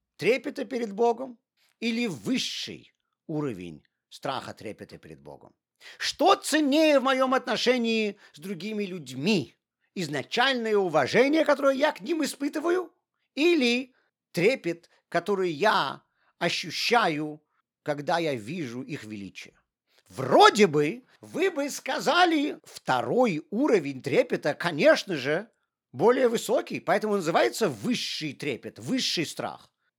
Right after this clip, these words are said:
Поэтому он и следует после низшего.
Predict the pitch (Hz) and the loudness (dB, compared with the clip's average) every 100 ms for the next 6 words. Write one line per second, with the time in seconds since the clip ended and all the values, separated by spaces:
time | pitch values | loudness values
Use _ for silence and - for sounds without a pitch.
0 | _ 117 139 147 160 165 170 175 175 170 | _ -6 -6 -6 -6 -4 -4 -4 -4 -6
1 | 156 _ _ _ - - 147 285 226 160 | -10 _ _ _ -12 -6 2 2 2 -4
2 | - - 277 254 - 196 185 147 - - | -8 0 6 6 4 -4 -4 -6 -8 -12
3 | 80 60 | -16 -20